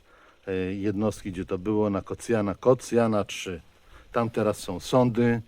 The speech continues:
Tak, wypierdzielili, zrobili sądy, pięknie wybudowali, pięknie wyremontowali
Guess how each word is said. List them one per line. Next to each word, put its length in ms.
Tak, 340
wypierdzielili, 1000
zrobili 420
sądy, 480
pięknie 420
wybudowali, 720
pięknie 380
wyremontowali 920